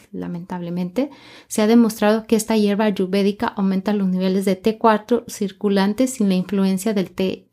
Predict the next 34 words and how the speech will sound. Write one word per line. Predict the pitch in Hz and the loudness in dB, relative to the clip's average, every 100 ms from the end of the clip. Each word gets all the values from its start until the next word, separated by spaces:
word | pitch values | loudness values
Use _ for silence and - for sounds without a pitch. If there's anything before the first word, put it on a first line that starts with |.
| - | 0
tres. | 285 247 - _ - _ - _ - | 2 0 -6 _ -20 _ -20 _ -2
Otros | 220 226 262 294 | -2 2 2 4
estudios | 247 240 214 226 233 | 2 2 2 0 0
han | 220 | 2
demostrado | 233 220 196 196 208 | 4 4 2 0 -2
que | 208 | 0
ambas | 202 214 247 233 | 0 0 0 2
hormonas, | 196 185 190 180 | 2 2 0 -2
la | 175 | -4
T | - 240 | 0 0
tres | 240 240 226 202 | 2 0 0 -4
y | |
la | 180 180 | -6 -4
T | 202 196 | -6 -2
cuatro, | - 202 202 233 | 0 0 0 -4
aumentaron | 214 190 185 196 196 226 202 | -2 -2 -2 -2 0 0 2
bajo | 185 185 185 - | 0 0 -8 -4
el | 190 185 | 0 2
mismo | 190 202 196 208 | 2 2 2 -2
pro-, | 202 185 185 196 - - | -4 -6 -2 -4 -6 -4
protocolo. | 202 196 202 285 302 214 - _ _ _ | -2 -2 0 2 2 2 -6 _ _ _
La | 214 208 | -4 0
investigación | 214 208 - 208 196 - 269 285 294 - - | 0 -2 -2 -2 0 2 4 4 2 -8 -2
también | 226 226 226 | 2 4 2
sugiere | 240 - 226 240 | 0 2 4 4
que | 240 208 | 2 -2
la | 185 | -2
ashwagandha | 185 214 233 233 226 240 | -4 -2 2 2 0 -4
puede | - 220 226 | -2 0 0
tener | 226 202 196 202 | -4 -4 -4 -4
beneficios | 202 208 190 254 262 233 - | -2 -2 -2 -2 -2 -4 -6
para | 185 175 | -12 -10
el | 185 | -8
hígado. | 202 175 190 | -6 -6 -10